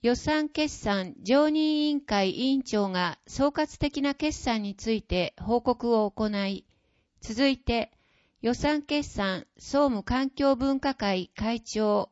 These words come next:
及び予算決算文教厚生分科会会長が三月定例会で分科会に分担した議案のうち、一般会計、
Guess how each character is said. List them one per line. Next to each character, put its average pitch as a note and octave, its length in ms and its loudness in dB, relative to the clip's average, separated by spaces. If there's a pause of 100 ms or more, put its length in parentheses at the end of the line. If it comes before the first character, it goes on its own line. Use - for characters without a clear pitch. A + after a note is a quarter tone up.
及 G#3+ 280 4
び G#3+ 300 -2 (560)
予 A#3 120 2
算 D4 320 2
決 C#4+ 300 -2
算 F#3+ 500 -4
文 C#4 300 2
教 C#4 300 2
厚 C#4 200 2
生 C4+ 300 2
分 C4+ 240 0
科 C#4+ 140 -2
会 G#3 260 0
会 G#3+ 260 -2
長 G#3+ 280 0
が G3 320 -2 (440)
三 D4 320 0
月 C4 240 -2
定 B3 220 2
例 B3+ 180 2
会 A#3+ 300 0
で G#3+ 320 0 (220)
分 D4 260 2
科 D#4+ 140 2
会 B3 220 2
に G#3 120 -2
分 B3+ 240 2
担 B3+ 260 2
し - 60 -8
た A#3+ 140 2
議 A3 220 0
案 B3 220 2
の A#3+ 160 0
う A3+ 100 -2
ち、 A3+ 380 -6 (300)
一 A3+ 220 -2
般 D4 240 0
会 C#4 240 0
計、 G3 440 0